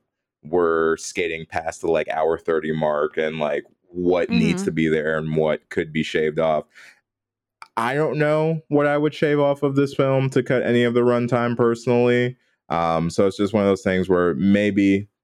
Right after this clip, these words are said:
Speaker 1: I just need another viewing to, like, let it all resonate. But all in all, I still think the way, the way that this plot goes and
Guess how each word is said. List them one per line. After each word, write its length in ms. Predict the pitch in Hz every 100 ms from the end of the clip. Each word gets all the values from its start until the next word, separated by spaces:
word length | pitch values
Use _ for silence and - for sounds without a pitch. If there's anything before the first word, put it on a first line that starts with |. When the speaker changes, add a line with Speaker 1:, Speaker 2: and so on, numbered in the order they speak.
| _
Speaker 1:
I 60 | 92
just 200 | 98 -
need 100 | 101
another 340 | 98 95 92 85
viewing 600 | 87 92 95 92 95 101 _ _
to, 100 | -
like, 320 | 92 85 80 90
let 180 | 90
it 80 | 87
all 200 | 87 82
resonate. 640 | 80 85 85 87 80 78 - -
But 320 | 73 65 - _ _ _ _ _ _ _ -
all 240 | 113 165
in 100 | 151
all, 240 | 113 101 92
I 140 | 92 98
still 320 | - 107 98
think 460 | - 85 82 82 _ _ _ _ _ _ -
the 280 | 113 113 104
way, 520 | 104 107 104 101 87 -
the 240 | 92 98
way 260 | 92 101 104
that 140 | 92
this 140 | 98
plot 460 | - - 98 92 82
goes 460 | 92 98 101 107 98
and 420 | 85 85 87